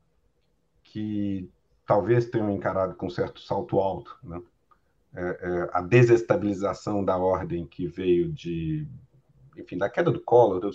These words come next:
costumo datar ali, de noventa e dois a dois mil e doze, né, você tem um período excepcionalmente estável e, sim, construtivo institucionalmente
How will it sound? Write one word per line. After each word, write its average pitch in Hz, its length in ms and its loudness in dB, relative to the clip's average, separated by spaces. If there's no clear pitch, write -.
costumo 135 360 4
datar 101 360 0
ali, 90 260 0
de 90 120 -12
noventa 117 320 -2
e 101 100 0
dois 117 220 4
a 98 260 -2
dois 95 240 -8
mil 92 140 -6
e 78 60 -8
doze, 98 480 -4
né, 90 200 -10
você - 160 -4
tem - 160 0
um 110 100 -2
período 117 340 4
excepcionalmente 120 720 0
estável 107 640 -2
e, 277 80 0
sim, 190 340 -6
construtivo 123 880 0
institucionalmente 90 920 -6